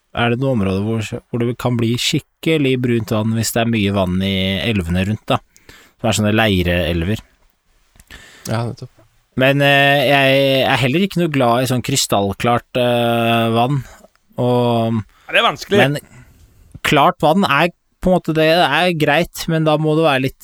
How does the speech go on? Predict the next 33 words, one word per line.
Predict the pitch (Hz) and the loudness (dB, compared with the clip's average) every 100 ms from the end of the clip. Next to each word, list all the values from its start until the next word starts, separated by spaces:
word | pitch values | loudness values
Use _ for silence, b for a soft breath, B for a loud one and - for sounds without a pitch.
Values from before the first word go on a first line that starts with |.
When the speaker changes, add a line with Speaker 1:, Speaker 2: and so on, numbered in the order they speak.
| 131 | -4
Speaker 1:
bevegelse | 135 131 101 95 101 131 | -2 0 -2 -2 -4 -2
i | |
vannet. | 117 104 135 139 _ _ b - | 0 0 -2 -6 _ _ b -8
Speaker 2:
Ja, | - | -4
det, | 143 - | -4 -4
det | 160 | -4
viktigste | 165 - 101 - 147 | -4 -6 -8 -2 -2
er | |
at | 113 | 0
det | 120 | -2
er, | 117 | -2
at | 139 | -4
det, | 131 - - - | -4 -4 -4 -2
at | 127 - | -4 -4
det, | 131 120 113 | -4 -4 -2
ja, | 120 | -2
som | 127 120 | -2 -2
du | 120 | 0
sier, | 113 117 | 0 -2
at | 117 | -2
det | 113 | -4
er | 110 | -2
bevegelse | 101 95 110 | -2 -2 -4
i | |
vannet. | 107 113 127 - | -4 -4 -6 -6
Litt, | 117 _ 123 | -8 _ -2
eh, | 117 113 107 107 104 104 104 101 104 107 - - - - - - - - - - | 0 0 0 0 -2 -2 -2 -2 -4 -4 -6 -6 -8 -10 -10 -12 -14 -16 -20 -10
litt, | 135 147 - _ - | -4 -4 -4 _ -4
eh, | 165 160 151 151 | -2 0 0 0
skvulp, | - 165 226 - | -2 -2 -4 -6
rett | 214 | -6
og | 226 | -4
slett. | 254 - - | -6 -6 -12